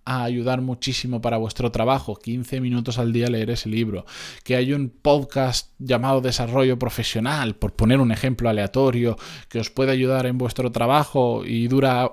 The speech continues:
uh, qué casualidad, en torno a quince minutos. A por ello. ¿Me entendéis? Sea lo que sea,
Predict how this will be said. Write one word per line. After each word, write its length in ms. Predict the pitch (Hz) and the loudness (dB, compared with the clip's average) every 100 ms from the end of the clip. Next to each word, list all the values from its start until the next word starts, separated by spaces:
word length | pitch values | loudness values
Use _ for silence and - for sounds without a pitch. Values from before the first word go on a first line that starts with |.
| - | -4
uh, 180 | 127 131 | -4 -4
qué 180 | - 120 | -4 -2
casualidad, 720 | 110 - 120 113 123 120 - | -2 0 0 2 2 0 0
en 120 | 110 | -2
torno 220 | 113 113 | 0 -2
a 40 | 113 | 0
quince 340 | 131 127 131 | 0 2 2
minutos. 600 | 127 143 160 131 107 - - - - | 2 2 2 0 0 -6 -16 -20 -8
A 220 | 101 98 98 | -2 -2 0
por 200 | 98 107 | -2 0
ello. 480 | 113 208 92 87 _ - - _ _ - - - _ _ - _ | 0 0 -2 -6 _ -20 -20 _ _ -20 -20 -20 _ _ -20 _
¿Me 100 | - | -4
entendéis? 640 | 113 104 104 135 170 - - - _ - | -2 0 0 0 0 -4 -12 -20 _ -14
Sea 380 | - - 185 151 | 0 8 10 10
lo 140 | 127 | 8
que 140 | 113 107 | 4 0
sea, 420 | 139 160 190 | 2 2 -2